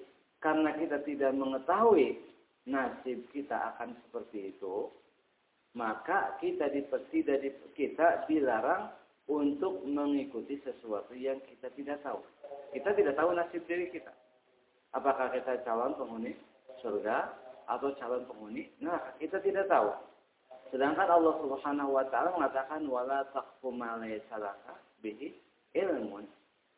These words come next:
"Wala taqfu ma laysa laka bihi ilmun." Jangan kamu mengikuti sesuatu yang tidak kamu miliki ilmunya. Ilmu tentang takdir, bahwa nasib kita akan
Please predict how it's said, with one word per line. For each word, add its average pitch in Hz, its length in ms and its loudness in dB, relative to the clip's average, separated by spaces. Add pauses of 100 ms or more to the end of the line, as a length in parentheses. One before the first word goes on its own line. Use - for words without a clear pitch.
(220)
"Wala 120 400 0
taqfu 120 360 -6
ma 110 200 -4
laysa 110 360 -6
laka 110 280 -10
bihi 104 320 -8 (320)
ilmun." 127 520 0 (420)
Jangan 131 640 2
kamu 170 320 2
mengikuti 147 640 0 (100)
sesuatu 143 840 0 (240)
yang 147 400 2
tidak 135 560 -4
kamu 117 400 -6 (240)
miliki 131 480 0
ilmunya. 175 440 4 (1160)
Ilmu 220 320 6
tentang 143 400 4
takdir, 113 560 2 (640)
bahwa 131 260 4
nasib 131 380 -2
kita 123 340 -2
akan 120 220 -4